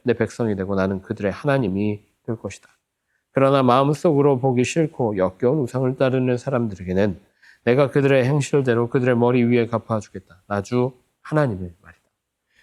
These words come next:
그때 그룹들이 날개를 펼치고 바퀴들은 그들 곁에 있었는데 이스라엘 하나님의 영광이 그들 위에 머물렀다.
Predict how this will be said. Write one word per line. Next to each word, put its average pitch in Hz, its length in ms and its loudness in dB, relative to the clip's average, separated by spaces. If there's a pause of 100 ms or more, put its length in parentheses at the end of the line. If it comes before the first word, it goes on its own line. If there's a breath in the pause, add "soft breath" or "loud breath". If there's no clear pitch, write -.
(160)
그때 151 320 2
그룹들이 151 640 2
날개를 98 380 0
펼치고 143 640 -2
바퀴들은 117 580 -2
그들 117 320 -4
곁에 113 440 -6
있었는데 107 680 -4 (340)
이스라엘 127 460 0
하나님의 127 360 2
영광이 110 380 0
그들 113 400 -4
위에 101 160 -2
머물렀다. 92 640 -14